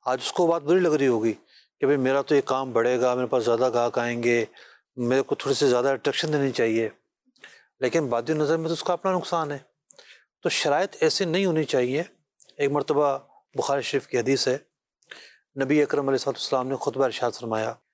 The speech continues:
لوگوں کو کیا ہو گیا ہے کہ اپنے معاملات میں ایسی شرطیں لگاتے ہیں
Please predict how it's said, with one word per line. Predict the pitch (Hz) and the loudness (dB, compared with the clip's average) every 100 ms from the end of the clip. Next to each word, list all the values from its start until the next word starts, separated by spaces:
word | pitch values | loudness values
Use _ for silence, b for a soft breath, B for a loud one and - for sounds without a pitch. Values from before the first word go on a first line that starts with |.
| _ _ - | _ _ -4
لوگوں | 123 131 | 0 0
کو | 147 147 | 0 0
کیا | - - 156 | -2 -2 0
ہو | 143 120 | 0 0
گیا | 123 117 | 0 2
ہے | 104 110 _ _ _ _ _ | 0 -4 _ _ _ _ _
کہ | |
اپنے | 139 131 139 | -4 -2 -2
معاملات | 131 120 113 120 120 | -2 -2 0 -2 -2
میں | 123 117 117 b b b _ | -4 -6 -6 b b b _
ایسی | 165 156 202 | -2 0 -2
شرطیں | - 165 - | 0 0 0
لگاتے | 170 143 127 - 139 | 0 0 0 -2 -2
ہیں | 123 | -4